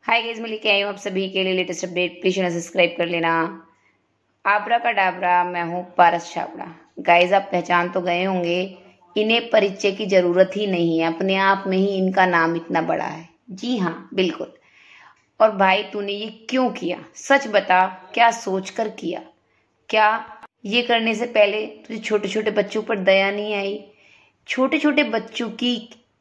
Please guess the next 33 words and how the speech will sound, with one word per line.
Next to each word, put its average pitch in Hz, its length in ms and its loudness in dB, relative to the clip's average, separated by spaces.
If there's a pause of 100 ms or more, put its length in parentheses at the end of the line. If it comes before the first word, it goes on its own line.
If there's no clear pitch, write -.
स्वीट 302 440 2
सी - 220 0
पोएम 208 400 0
को, 208 200 2
बचपन 202 480 0
की 220 140 -4
स्वीट 247 360 -4
सी 247 160 -4
पोएम 196 420 2
को 196 380 0 (300)
तुमने 208 320 -2
डिजास्टर 175 680 2
में 175 140 -8
बदल 165 180 -8
दिया 170 320 -12
है। 170 140 -20 (120)
जी 165 280 -2
हाँ, - 340 -6 (640)
देखिए, 190 440 -6 (360)
आपने, 208 600 0
हमने, 202 920 -4 (420)
mostly 285 560 6
बच्चे 208 680 0
अपने 226 240 -6
बचपन 196 380 2
में 190 140 0
सबसे 190 340 -2
पहली 185 280 2
पोएम 180 320 -4
को 180 80 -4
ही 185 60 0
सीखते 180 460 -6
हैं, 170 320 0